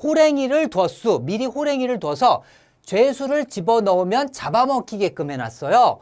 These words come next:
얼마나 참혹해요, 그죠? 호랭이를 뒀수, 참혹한, 끔찍한, horrendous,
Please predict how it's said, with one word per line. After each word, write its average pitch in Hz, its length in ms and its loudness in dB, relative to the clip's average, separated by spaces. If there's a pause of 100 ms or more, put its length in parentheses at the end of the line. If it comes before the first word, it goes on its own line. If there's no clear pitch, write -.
(160)
얼마나 277 580 0
참혹해요, 262 680 -4
그죠? 214 360 2 (280)
호랭이를 294 640 2
뒀수, 277 600 2 (240)
참혹한, 269 840 -2 (300)
끔찍한, 294 880 -2 (200)
horrendous, 180 800 0